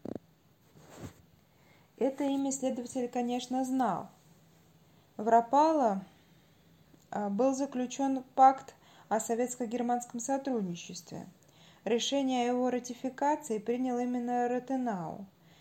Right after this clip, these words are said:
Секретная часть договора, кстати, предусматривала тесное взаимодействие в военной области, которое длилось буквально до июня тысяча девятьсот сорок первого года. Впрочем, Рапалло лишь подтвердил результаты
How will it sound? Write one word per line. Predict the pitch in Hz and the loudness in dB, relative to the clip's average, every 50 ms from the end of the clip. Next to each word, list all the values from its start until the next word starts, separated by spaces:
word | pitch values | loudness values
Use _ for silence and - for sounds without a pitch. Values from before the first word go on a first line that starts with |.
| - - _ | -20 -20 _
Секретная | - - 247 240 - 277 302 302 302 285 277 269 | -8 -6 -4 0 2 2 2 2 2 0 -2 -2
часть | 269 - 277 277 240 233 | 0 0 -2 -2 -2 -2
договора, | 262 226 262 269 269 262 294 320 339 311 254 | -2 0 2 2 2 2 2 2 4 2 2
кстати, | - - - - 226 226 226 214 - | 0 -4 -2 0 0 0 0 0 -4
предусматривала | 202 - 202 214 202 233 226 - 262 269 285 277 - 262 247 254 254 | -6 -4 -4 -4 -4 -6 -4 -2 -2 -2 0 0 -2 -2 0 0 -2
тесное | 247 - 285 302 302 302 277 277 269 | -2 -4 -6 -6 -4 -4 -4 -4 -2
взаимодействие | 254 262 262 247 247 254 233 254 254 247 - - 240 226 | -2 -2 -2 -2 -2 -2 -2 -4 -6 -6 -6 -4 -4 -2
в | 220 | 0
военной | 226 226 226 233 233 233 247 254 | 0 0 0 0 0 -2 -2 -2
области, | 254 247 226 208 - - 147 175 - - - - 196 - - - - - - - | 0 0 0 -2 -2 -6 -8 -8 -10 -12 -14 -14 -14 -16 -20 -20 -20 -20 -14 -4
которое | - 208 208 208 247 240 240 240 | -2 -2 0 2 4 4 4 4
длилось | 208 220 247 285 294 285 277 262 | 2 0 0 0 0 0 -2 -4
буквально | - 220 233 226 - 233 240 247 247 247 240 | -4 -6 -6 -4 -2 0 0 2 2 0 -2
до | 233 202 240 262 | -2 -2 -2 0
июня | 269 262 233 240 247 247 247 240 | 0 0 -2 -2 -2 -2 -2 -2
тысяча | 247 226 226 226 - - 233 | -4 -6 -6 -6 -8 -8 -6
девятьсот | 208 226 226 226 220 - 226 214 - | -4 -4 -4 -4 -4 -4 -6 -6 -4
сорок | - 233 226 226 | -4 -4 -4 -4
первого | - - 233 233 233 233 240 240 | -4 -2 0 0 0 0 -2 -4
года. | 233 233 208 185 170 165 - - - - - - - - - - - - | -4 -4 -4 -4 -4 -6 -10 -12 -14 -18 -20 -20 -20 -20 -20 -20 -10 -2
Впрочем, | - 269 302 330 330 - 226 214 | 0 2 2 2 2 0 -2 -2
Рапалло | 214 214 208 214 262 269 294 302 294 262 220 208 | -2 -2 -2 0 2 4 4 4 4 4 2 0
лишь | 208 226 254 254 - - | 0 -2 -2 -4 -6 -6
подтвердил | - 240 240 240 247 262 269 277 254 277 269 226 | -6 -6 -4 -4 -4 -2 -2 -2 0 0 0 0
результаты | 208 196 202 196 196 214 220 208 - 262 269 269 269 247 226 | 0 0 0 -2 -4 -4 -4 -2 0 2 0 0 0 -4 -6